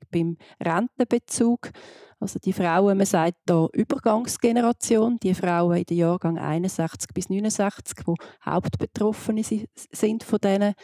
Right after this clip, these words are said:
von dieser Änderung, weil sie jetzt gerade in das Rentenalter kommen, die haben die Möglichkeit, ab dem Jahr zweitausendfünfundzwanzig die Rente mit zweiundsechzig, dreiundsechzig oder vierundsechzig vorzubeziehen.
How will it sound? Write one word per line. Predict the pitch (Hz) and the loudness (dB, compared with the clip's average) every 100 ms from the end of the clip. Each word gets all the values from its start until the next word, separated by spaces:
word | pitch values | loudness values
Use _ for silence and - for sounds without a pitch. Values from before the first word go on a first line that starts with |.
| - - | -20 -10
von | - | -4
dieser | 202 190 190 180 | 0 0 0 0
Änderung, | 202 214 220 220 | 0 0 -2 -2
weil | 185 190 | 0 0
sie | - | 2
jetzt | 202 202 - | 0 -2 -2
gerade | 190 190 | -2 -2
in | - | -4
das | - 190 - | -4 -4 -2
Rentenalter | 175 165 170 - - 165 - 185 | -2 -2 -2 -4 0 0 -2 -6
kommen, | - 175 202 240 - - - - _ 208 | 0 0 2 0 -4 -18 -20 -20 _ -2
die | 196 | 0
haben | 190 190 - | 0 -2 -6
die | - | -2
Möglichkeit, | 190 190 - - - 190 170 - - | 0 0 -4 -8 -2 0 2 0 -2
ab | 175 | -2
dem | 185 180 | 0 2
Jahr | 165 | 2
zweitausendfünfundzwanzig | - - 170 175 190 - 214 - 190 180 190 - - - - - _ | 0 -2 0 0 -4 -6 -8 -2 0 0 -2 -8 -12 -20 -20 -20 _
die | - | -2
Rente | 180 175 - 190 | 0 0 -2 0
mit | 175 175 | 0 -2
zweiundsechzig, | - 160 160 180 - 175 - - - | -2 -2 0 0 0 -2 -4 -12 -8
dreiundsechzig | 175 180 - 165 - - | -2 -2 -2 -4 -6 -8
oder | 170 - | -6 -6
vierundsechzig | 160 - 180 226 226 208 - - - - - | -6 -2 -2 -2 -2 -2 -2 -10 -14 -14 -20
vorzubeziehen. | - 175 190 - - - 247 - - 240 233 311 | -4 0 0 -2 -8 -4 -6 -6 -8 -2 2 0